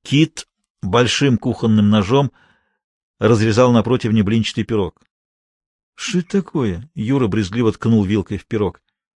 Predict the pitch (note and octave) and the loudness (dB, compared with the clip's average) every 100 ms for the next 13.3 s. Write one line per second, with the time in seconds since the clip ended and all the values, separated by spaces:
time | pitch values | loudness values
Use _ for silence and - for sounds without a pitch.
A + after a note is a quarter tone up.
0 | _ _ _ _ _ - E2+ A#2 B2 - | _ _ _ _ _ -8 -2 -2 -2 -4
1 | C#3+ C#3+ A2 - _ _ _ _ _ - | -4 0 -2 -4 _ _ _ _ _ -6
2 | D3 F#3 F#3 F3 - F2+ _ _ _ _ | 0 2 2 0 -4 -12 _ _ _ _
3 | _ _ B2+ C#3 - G3 E3+ - F#2 - | _ _ -6 -6 -2 2 2 0 -8 -10
4 | _ _ _ _ _ _ _ - - F#2+ | _ _ _ _ _ _ _ -16 -8 0
5 | C#3+ D#3+ C#3+ A#2 A#2 C3+ A#2+ B2+ G#2+ A#2+ | 4 6 4 2 0 0 0 0 2 0
6 | D#3 - F2+ E2 G2+ C#3+ F3+ E3+ G#2+ B2 | -2 -6 -10 -6 -2 0 0 -2 -2 0
7 | C#3 C#3+ C#3 C#3+ C#3 C#3 A2 E2 - - | 0 0 -2 0 0 0 0 -2 -10 -18
8 | _ _ _ _ _ _ _ _ _ _ | _ _ _ _ _ _ _ _ _ _
9 | - D#3+ E3+ F3+ E3+ E3+ E3+ F3 F3+ D#3+ | -6 -2 0 2 2 4 4 4 2 2
10 | D#3+ E3 D#3 - F3+ F3 B2 C#3+ F3+ - | 2 4 2 2 4 4 2 2 0 -2
11 | F#2 - G#2+ A2 G#2 F#2 - - _ _ | -8 -4 -4 -4 -2 -4 -4 -16 _ _
12 | _ _ _ _ _ _ - C3+ E3 G#3 | _ _ _ _ _ _ -2 2 4 6
13 | G#3+ G#3 F#3 | 6 6 4